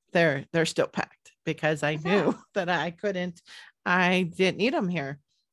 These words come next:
Speaker 1: You know, that wasn't the energy I was gonna be bringing. In fact, I've come to this conclusion, 'cause I have a couple boxes of multiple sizes of clothes, is that once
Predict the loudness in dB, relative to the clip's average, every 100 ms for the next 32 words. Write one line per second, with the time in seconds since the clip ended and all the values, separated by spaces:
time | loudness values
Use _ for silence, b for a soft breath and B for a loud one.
0 | _ -2 2 4 2 2 -2 -2 -2 -2
1 | 0 -2 -4 -4 0 0 0 -2 -4 -4
2 | -2 -4 0 0 2 -2 -4 B B B
3 | 0 0 0 0 0 2 0 0 -2 -2
4 | -4 -6 -6 -6 -4 -2 -2 -2 -4 0
5 | 2 2 -2 -2 -2 -2 0 0 0 -2
6 | -8 -4 -6 -2 -2 -2 -6 -8 -2 0
7 | 0 -2 -6 -6 -10 -4 -2 -2 -6 -12
8 | _ _ B B B B B 0 0 4
9 | 4 4 0 0 0 -2